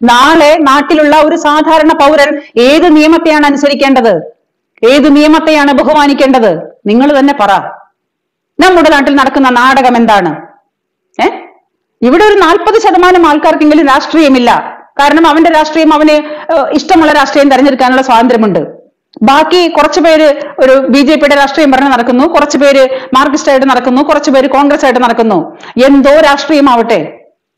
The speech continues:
ഏതോ രാഷ്ട്രീയമാവട്ടെ, അവരവർക്ക് നിൽക്കാനായിട്ട് മണ്ണ് നിലനിന്നാലല്ലേ ഇവിടെ നിൽക്കാൻ പറ്റുള്ളൂ.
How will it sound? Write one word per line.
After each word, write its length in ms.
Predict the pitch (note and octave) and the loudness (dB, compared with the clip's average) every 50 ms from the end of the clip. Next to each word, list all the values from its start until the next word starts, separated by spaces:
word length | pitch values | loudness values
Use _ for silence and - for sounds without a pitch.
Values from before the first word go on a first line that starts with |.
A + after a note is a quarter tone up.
| _ _ _ _ _ _ - A#3 | _ _ _ _ _ _ -4 0
ഏതോ 300 | A#3+ C4 D4 C#4+ E4 F#4 | 0 2 2 2 2 2
രാഷ്ട്രീയമാവട്ടെ, 1040 | F#4+ E4+ F4+ E4+ - - F4+ D#4+ D#4 D#4 C#4+ C4 B3+ B3 A#3+ G#3+ E3+ D3 C3 - - - _ _ _ _ _ _ _ _ _ _ _ _ _ - | 2 2 0 0 -2 -2 0 2 2 2 2 0 -2 -2 -2 -2 -4 -4 -8 -12 -18 -20 _ _ _ _ _ _ _ _ _ _ _ _ _ -4
അവരവർക്ക് 540 | - A3 A3+ C4 D4 E4+ E4 E4 E4+ F#4+ D#4 | -2 0 0 2 2 2 2 0 2 2 2
നിൽക്കാനായിട്ട് 920 | C#4+ - - E4+ E4 E4 E4 D#4+ D4+ D4 - - _ _ _ - D#4 D4 | 0 0 0 0 0 2 2 0 0 -2 -4 -8 _ _ _ -4 -4 -4
മണ്ണ് 500 | D4+ D#4 D4+ C4+ C#4 D4 D4 D4+ E4 D4+ | -2 -4 -4 -4 -2 -2 -2 -2 -2 -2
നിലനിന്നാലല്ലേ 600 | D4 C#4+ D4 D#4 D4 D4 D4 C#4+ D4 C#4 C#4 C#4+ D4 | -4 -6 -6 -6 -6 -6 -6 -6 -6 -6 -6 -6 -6
ഇവിടെ 180 | C#4+ C4+ C4+ | -6 -8 -8
നിൽക്കാൻ 320 | C#4+ C#4 - - C#4 C4+ C4+ | -8 -10 -8 -8 -8 -6 -6
പറ്റുള്ളൂ. 560 | B3+ B3 B3 A#3 A3+ G3+ E3 - - _ | -8 -10 -12 -14 -14 -14 -16 -18 -20 _